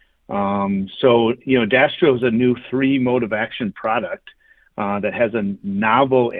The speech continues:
S D H I chemistry that we're bringing in, fluindapyr. Um, then it's combining that with, uh, flutriafol, which people are, um, probably familiar with, with, with Xyway, and then also a, a Strobi. Um, and the excitement here is, you know, by mixing these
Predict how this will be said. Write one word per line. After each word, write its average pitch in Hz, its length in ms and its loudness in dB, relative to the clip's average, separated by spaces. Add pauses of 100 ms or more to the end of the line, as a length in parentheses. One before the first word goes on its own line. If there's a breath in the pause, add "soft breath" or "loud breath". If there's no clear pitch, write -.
S 117 100 -6 (120)
D 120 140 4
H 117 180 0
I 113 180 2
chemistry 120 460 -6
that 117 160 -4
we're 117 100 -4
bringing 107 340 -6
in, 120 140 -4
fluindapyr. 120 800 -4 (500)
Um, 104 360 -2
then 120 120 0
it's 113 160 -4
combining 117 480 0
that 113 180 0
with, 110 220 -2 (140)
uh, 101 300 0 (120)
flutriafol, 113 720 -2
which 107 240 -6
people 107 420 -8 (140)
are, 104 160 -8
um, 92 320 -8 (140)
probably 170 340 2
familiar 101 380 -4
with, 113 200 -4
with, 101 140 -8 (160)
with 101 300 -10
Xyway, 104 480 -4 (400 loud breath)
and 120 160 2
then 123 180 4
also 117 520 0
a, 110 240 2
a - 120 -16
Strobi. 123 480 0 (540 soft breath)
Um, 113 320 -4
and 127 100 -4
the 139 60 -4
excitement 180 420 0
here 160 260 -2
is, 143 200 -2
you 139 100 -6
know, 123 160 -4 (260)
by 131 220 -2
mixing 151 420 -6
these 139 160 -6